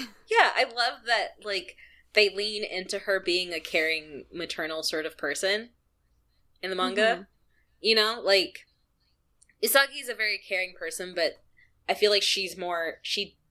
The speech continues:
Speaker 2: she's a little less, she's less focused than Jupiter, which if tr-, going with your perception of her being A D D or A D H D, um, that makes more sense.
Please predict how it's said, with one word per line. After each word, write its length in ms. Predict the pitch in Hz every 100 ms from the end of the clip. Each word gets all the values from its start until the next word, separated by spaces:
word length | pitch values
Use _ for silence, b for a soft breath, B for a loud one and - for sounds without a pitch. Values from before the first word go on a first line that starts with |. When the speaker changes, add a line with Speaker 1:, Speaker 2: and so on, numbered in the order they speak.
| _ _ _ _ _ _ _ _ _ b b _
Speaker 2:
she's 180 | - 220
a 60 | 226
little 400 | 226 226 196 180
less, 400 | 185 214 - -
she's 220 | - 254
less 240 | 226 269 -
focused 460 | 240 220 202 196
than 320 | 196 180 160 -
Jupiter, 500 | - 160 156 107 - -
which 300 | 175 175 - -
if 340 | 202 - - _ _ _ _ _ _ _ _ _ - b b b b -
tr-, 200 | 214 202
going 340 | 240 247 233
with 240 | 220 202 175
your 540 | 180 196 185 180 170 - _ _
perception 420 | - 202 190 196
of 100 | 175
her 100 | 190
being 240 | 180 175 160
A 160 | 143 170
D 100 | 160
D 240 | 160 156
or 80 | 139
A 140 | - 160
D 160 | 151
H 220 | 151 - -
D, 380 | 147 139 - _ _ _ -
um, 400 | 170 151 135 - _ _ _ _ _ _ _ -
that 180 | - 175
makes 200 | 170 -
more 120 | 170
sense. 520 | 156 143 131 - -